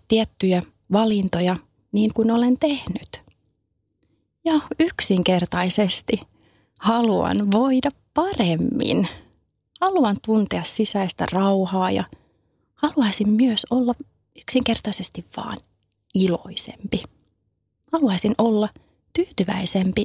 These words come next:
elämääni. Ja tämä on se hetki. Tämä on se H-hetki, mitä olemme ehkä odottaneet koko elämämme, mutta vasta nyt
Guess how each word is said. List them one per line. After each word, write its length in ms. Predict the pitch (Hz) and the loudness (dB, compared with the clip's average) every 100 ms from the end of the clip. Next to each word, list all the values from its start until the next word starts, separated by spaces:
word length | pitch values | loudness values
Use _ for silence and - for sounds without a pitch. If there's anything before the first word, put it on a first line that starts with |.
| - | 0
elämääni. 760 | 254 208 185 - 185 196 175 - _ _ _ _ _ _ _ _ _ _ _ _ _ _ _ _ _ _ _ - | 0 0 -2 -10 -16 -16 -16 -18 _ _ _ _ _ _ _ _ _ _ _ _ _ _ _ _ _ _ _ -2
Ja 80 | 208 | 0
tämä 280 | 269 285 202 | 2 4 2
on 80 | 180 - | 0 -2
se 80 | - | -2
hetki. 460 | - - - 214 - - _ - | -4 -6 -4 -4 -4 -12 _ -4
Tämä 240 | 220 202 | -2 0
on 80 | 202 | 0
se 60 | 208 | 0
H-hetki, 880 | - 220 233 208 208 - - 302 - _ | 0 2 2 0 -6 -8 -6 -6 -6 _
mitä 320 | 247 262 220 202 - _ - | 0 0 0 -4 -8 _ -2
olemme 320 | 277 294 220 - | 2 2 2 2
ehkä 320 | 247 - 226 - | 0 0 -2 0
odottaneet 1000 | 294 349 254 - - - 240 254 330 - - - - - _ | 0 0 -4 -4 -6 -4 0 0 0 -6 -20 -20 -20 -20 _
koko 360 | - 392 247 196 - | -4 -2 0 0 0
elämämme, 760 | 214 185 185 190 196 214 294 - _ _ _ _ - | 2 2 0 0 0 2 0 -2 _ _ _ _ -2
mutta 380 | 285 - 269 254 | 0 0 0 0
vasta 400 | 311 - - 214 | 0 -2 -2 0
nyt 240 | 226 | 0